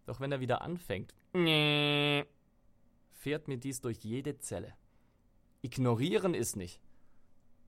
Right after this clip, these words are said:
Alles beginnt sich mehr und mehr um ihn zu drehen. Neulich ertappte ich mich dabei, wie ich anfing,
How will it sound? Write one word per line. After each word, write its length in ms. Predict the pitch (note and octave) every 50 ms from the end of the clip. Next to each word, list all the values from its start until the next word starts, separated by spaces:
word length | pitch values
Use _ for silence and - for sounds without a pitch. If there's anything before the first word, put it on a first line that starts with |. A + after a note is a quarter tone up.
| _ -
Alles 300 | - - C3 D#3+ D3+ -
beginnt 320 | - C#3+ B2+ C#3 C3+ A#2+
sich 180 | - B2 - -
mehr 360 | G#2+ G#2 A2+ B2+ D3+ E3 D3
und 200 | C#3+ B2+ B2 -
mehr 300 | A#2 A#2 A#2 C#3 E3 D3
um 160 | C3+ B2+ C3
ihn 220 | G2+ C#3+ F#3 G#3+ G3+
zu 200 | - D#3 C3 -
drehen. 420 | - - A2+ A2 A2 A2 G2+ F#2+ - - - - - - _ _ - _ - - - _ _ _ _ _
Neulich 440 | - A2+ A#2 C#3 F3 G3+ G#3 F#3+ -
ertappte 420 | - B2 - - D#3+ E3+ - - C3+
ich 140 | A#2+ -
mich 180 | B2 B2+ A#2+ A#2+
dabei, 380 | - A2+ G#2 A2+ A#2 C3 C#3 B2
wie 80 | A#2+
ich 160 | A2+ - -
anfing, 500 | C#3 D#3 F3 F3 - - C3+ D#3 F3+ F3